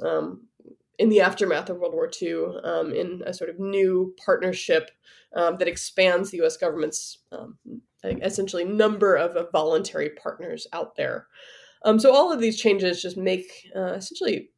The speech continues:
enable the United States to respond to disasters much more quickly, um, much more, um, with a lot more, um, funding, with a lot more assistance, um, than they ever had before, um, uh,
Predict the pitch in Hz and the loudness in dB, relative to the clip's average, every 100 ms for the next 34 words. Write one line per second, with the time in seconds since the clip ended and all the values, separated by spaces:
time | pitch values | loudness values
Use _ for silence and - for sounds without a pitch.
0 | - 196 196 233 220 196 190 170 160 160 | -4 2 6 6 8 6 4 0 0 -2
1 | - 165 160 - - _ - - 196 175 | -4 -4 -4 -10 -14 _ -14 -8 -6 -6
2 | - - 185 180 202 - 175 175 165 185 | -6 0 4 4 2 -6 -10 -6 -6 -6
3 | - 160 165 - - - - - - - | -8 -8 -6 -10 -12 -12 -12 -10 -10 -12
4 | _ - 233 - 208 180 185 - 170 156 | _ -12 -6 6 6 6 0 -2 -2 -2
5 | 147 110 170 180 151 147 139 151 - - | -4 -6 -8 -8 -6 -4 -2 -4 -10 -10
6 | - - - 190 170 165 165 - 165 139 | -8 -8 -10 -6 -4 -2 -2 -2 -6 -6
7 | - - _ _ _ - - - - _ | -6 -12 _ _ _ -16 -16 -18 -20 _
8 | _ _ _ 214 214 202 185 185 185 170 | _ _ _ 0 2 2 0 0 -4 -6
9 | - - - 139 - 196 196 180 180 _ | -2 -4 -4 -8 -6 -4 -2 -4 -6 _
10 | - - - 165 170 185 190 - 190 185 | -20 -20 -8 -2 0 2 2 4 2 2
11 | 180 160 156 - - - 165 170 151 151 | 0 -2 -2 -2 -12 -6 0 0 0 -4
12 | - 165 156 160 175 _ _ _ _ _ | -6 -4 -2 -4 -8 _ _ _ _ _
13 | _ _ - 185 | _ _ -10 -8